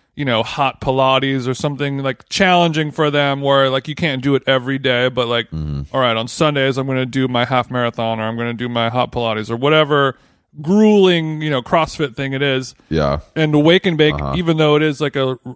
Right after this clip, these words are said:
Speaker 1: a relaxing, pleasurable experience, you're just, like, stoned and, like, eating fucking pancakes and watching cartoons or whatever.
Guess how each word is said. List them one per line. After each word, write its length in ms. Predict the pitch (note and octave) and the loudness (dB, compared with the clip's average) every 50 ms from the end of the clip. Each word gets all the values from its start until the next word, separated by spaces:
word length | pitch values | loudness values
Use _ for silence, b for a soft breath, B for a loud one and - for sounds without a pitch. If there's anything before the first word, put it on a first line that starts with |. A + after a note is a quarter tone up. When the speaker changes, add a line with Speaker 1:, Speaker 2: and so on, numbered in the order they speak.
| _ | _
Speaker 1:
a 100 | - C3+ B2 B2+ | -2 -2 -2 -4
relaxing, 680 | B2 B2 C3+ C#3 C#3 C#3 C3+ C3+ - - - C#3+ B2+ B2+ | -8 -2 -2 0 2 2 0 0 -2 -6 -8 -6 -6 -6
pleasurable 680 | A#2+ - C3+ C3+ B2+ A#2 B2+ B2+ B2 B2+ B2 B2 A#2+ A#2+ | -8 -4 -4 -4 -4 -4 -6 -6 -4 -2 -2 -2 -4 -4
experience, 500 | B2 - - - D3+ D3+ C#3+ B2+ B2 - | -8 -12 -10 -8 -6 -4 -4 -4 -4 -6
you're 100 | - B2 | -8 -8
just, 160 | A#2 B2 - | -8 -8 -4
like, 200 | - A#2 A2+ A2+ | -4 -4 -4 -6
stoned 440 | - - - - A#2+ A#2 A#2+ A#2+ A#2+ | -10 -12 -6 -4 -2 -2 -2 -2 -2
and, 140 | A#2+ A#2+ A#2 | -4 -6 -4
like, 140 | A#2 A2+ A2 A2+ _ _ | -6 -8 -8 -10 _ _
eating 300 | - B2 B2 A#2 A#2 A#2 | -8 -8 -6 -6 -8 -10
fucking 540 | A2+ - B2 A#2 - A#2 A#2 A#2 A#2 A#2 A#2+ _ _ _ | -6 -8 -8 -6 -6 -10 -10 -10 -10 -14 -14 _ _ _
pancakes 600 | - C3+ C3 C3+ C#3 - - A2+ A2+ A2 - - | -6 -6 -6 -6 -6 -6 -6 -6 -6 -8 -10 -12
and 160 | A#2+ A#2 A#2 A#2 | -10 -8 -6 -6
watching 320 | A#2+ A#2 A#2 - - A#2 | -4 -4 -6 -6 -10 -14
cartoons 460 | - - A#2+ A2+ - - C#3+ D3 C3 | -8 -6 -8 -6 -6 -10 -10 -8 -6
or 20 | B2+ | -6
whatever. 400 | A#2 A#2 A2+ A2+ A#2 A#2 - | -2 -2 -2 -2 -2 -4 -6